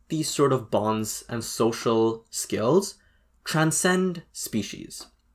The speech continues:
Other examples include meerkats in the Kalahari Desert. A lot of them sacrifice their own safety so they can stay behind with another member who is sick or dying, just so they don't have to die alone.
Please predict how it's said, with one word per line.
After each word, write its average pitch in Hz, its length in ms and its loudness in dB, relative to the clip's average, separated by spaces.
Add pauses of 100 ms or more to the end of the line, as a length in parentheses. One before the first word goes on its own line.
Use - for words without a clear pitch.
(1040)
Other 165 240 8
examples 135 440 2
include 113 420 0
meerkats 120 640 0
in 113 140 -4
the 104 80 -4
Kalahari 104 540 2
Desert. 110 520 -4 (680)
A 139 80 4
lot 170 180 6
of 240 100 2
them 214 140 2
sacrifice 127 640 2
their - 180 0
own 107 180 -2
safety 170 600 0
so - 160 -8
they 131 80 4
can 131 160 0
stay 143 340 0
behind 117 560 0
with 113 300 2
another 110 320 2
member 107 340 2
who 101 140 2
is 98 180 4
sick - 380 0
or 107 140 0
dying, 104 540 0 (380)
just 135 200 2
so 135 120 6
they 120 140 4
don't 110 160 0
have 104 140 -4
to 110 60 -10
die 101 380 -2
alone. 104 500 -4